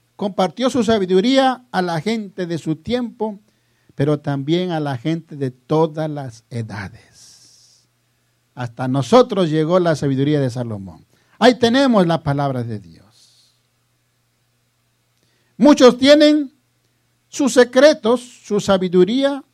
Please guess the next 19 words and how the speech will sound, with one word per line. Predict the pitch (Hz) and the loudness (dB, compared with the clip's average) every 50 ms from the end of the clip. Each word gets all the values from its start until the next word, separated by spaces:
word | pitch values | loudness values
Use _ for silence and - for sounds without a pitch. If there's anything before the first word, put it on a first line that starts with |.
| _ _ _ _ _ _ _ _ _ _ _ - | _ _ _ _ _ _ _ _ _ _ _ -8
descubiertos | 120 139 151 147 - - - 139 147 139 135 147 175 214 226 220 - - 185 | 0 2 2 2 2 -4 -6 -4 -4 -2 0 0 0 0 -2 -4 -4 -4 -2
o | 160 156 | 0 2
aprendidos | 156 143 - 143 139 135 135 143 196 208 196 170 135 | 0 0 0 -2 -2 -2 -2 -2 -2 -2 -2 -2 -2
por | - 147 143 | -2 -2 0
ellos, | 147 147 160 165 180 190 196 190 - - _ _ _ _ _ _ _ _ | 2 2 2 2 0 -2 -4 -4 -10 -20 _ _ _ _ _ _ _ _
y | - 277 175 | -2 0 2
no | 220 247 240 | 2 2 0
quieren | 247 233 247 269 254 254 240 247 | 0 2 2 4 4 2 0 0
compartirlo | 240 220 220 - - 190 185 185 - - 240 254 247 240 - | -2 -2 -2 0 -2 -2 -2 -2 -4 -4 -2 0 0 0 0
con | - 202 196 202 | -2 -6 -6 -4
nadie. | 208 254 302 320 294 247 196 147 117 110 _ _ _ _ _ _ _ _ _ _ _ _ _ _ _ | -2 -2 -2 -2 -2 -4 -8 -10 -12 -14 _ _ _ _ _ _ _ _ _ _ _ _ _ _ _
Sus | _ - 240 240 - | _ -4 -4 -4 -2
frutos | - 143 - 285 285 - 285 277 - - | 0 0 0 0 2 2 0 0 0 -2
no | 170 175 190 202 226 277 311 285 247 _ - | -4 -2 0 0 0 -2 -4 -6 -8 _ -4
podrán | 185 160 156 160 185 202 233 233 220 - _ _ _ _ _ | -2 -2 0 0 -2 -4 -4 -8 -12 -16 _ _ _ _ _
pasar | - 147 131 - 160 165 180 | -6 -6 -4 -2 -2 -2 -2
a | 175 | -2
la | 170 165 151 - | -2 -4 -6 -6
posteridad. | - 165 160 - - 160 160 165 190 208 254 277 240 170 - | -6 -6 -6 -6 -4 -6 -4 -4 -2 -4 -2 -4 -4 -6 -8